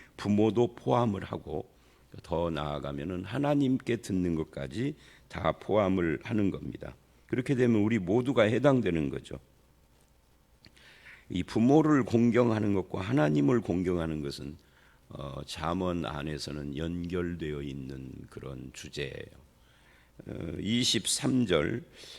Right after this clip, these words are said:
이십삼 절은 지금 이제 이십 절로 이십사 절이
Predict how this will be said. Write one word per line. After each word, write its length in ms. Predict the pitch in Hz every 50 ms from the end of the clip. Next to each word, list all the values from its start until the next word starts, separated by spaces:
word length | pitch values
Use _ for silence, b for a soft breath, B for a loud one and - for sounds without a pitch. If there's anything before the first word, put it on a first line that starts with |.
| B
이십삼 640 | - 107 117 123 113 131 110 - - 139 127 131 127
절은 360 | 113 110 - 113 107 80 -
지금 220 | - - 120 139 135
이제 300 | 117 110 104 92 104 101
이십 480 | 85 76 107 123 135 135 117 139 127 -
절로 260 | - 131 131 120 110
이십사 560 | 104 104 107 95 107 107 - - - 110 104
절이 360 | 92 87 85 104 107 80 71